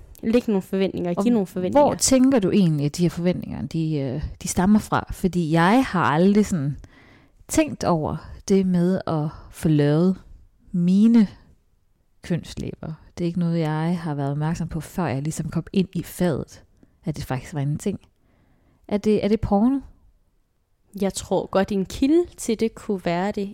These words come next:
Speaker 1: Altså, det er jo et let tilgængeligt medie for
Speaker 2: Mhm.
Speaker 1: mange. Og, øh, og lyst er jo en naturlig del af det at, at være et menneske. Jeg tror, for de fleste, så er pornoen måske den hurtigste måde at ligesom altså, at gribe fat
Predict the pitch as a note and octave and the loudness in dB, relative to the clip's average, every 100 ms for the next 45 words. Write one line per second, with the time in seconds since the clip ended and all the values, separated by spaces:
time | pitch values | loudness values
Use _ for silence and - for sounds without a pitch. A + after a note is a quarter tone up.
0 | - G#3 G3 - G3 G#3 G3 F3+ A#2 F#3 | -6 -4 -4 -4 -4 0 0 0 -2 -6
1 | G3 G3+ G#3+ G#3+ D4 - A3 F#3+ G#3 F3+ | -4 -2 -2 2 0 0 -6 -2 -4 -4
2 | F3+ - A#3+ - F#3 - A#3 G#3+ G#3 A#3 | -8 -2 -2 -2 -6 0 4 6 6 4
3 | - - - - - - _ - G3 F#3 | 2 -10 -20 -20 -20 -20 _ -2 0 2
4 | F3+ F3 F3 - _ _ G3+ F#3+ A#3 - | 0 -2 -4 -10 _ _ -6 -2 -2 -2
5 | G#3 G3 G3 - A#3 F3+ F3 F#3+ F3+ F3 | -2 -2 -2 -4 -6 -6 -6 -6 -6 -4
6 | F#3+ F#3 F3+ - F#3+ F3+ F3 F#3 F#3+ G3+ | -2 -2 -4 -4 -2 -2 -2 -2 -2 -2
7 | A3+ - F#3+ F#3 A3+ G#3 - - - F#3+ | -2 -2 -2 -2 -4 -6 -6 -8 -4 -4
8 | G#3 - C#4+ - - - G#3 - G3+ - | -4 -2 -2 -2 -6 -4 -4 -2 -4 -4
9 | G#3+ A3 A#3 G3+ F#3+ - A3+ G3+ - G#3 | -4 -4 -4 -4 -6 -6 -6 -6 -8 -4
10 | D4+ F#4 D4+ - F#3 E3 F3 G3+ - F#3 | 0 0 0 -4 -4 -2 -2 -2 -2 -4
11 | F3+ G3+ - F3+ E3+ _ - - - _ | -4 -6 -4 -6 -8 _ -20 -20 -20 _
12 | _ - G3+ G#3 F3+ D#3 - - - G3 | _ -4 -2 -2 0 -2 -6 -14 -8 -8
13 | - G#3 - - C4+ | -4 -4 -4 -4 -2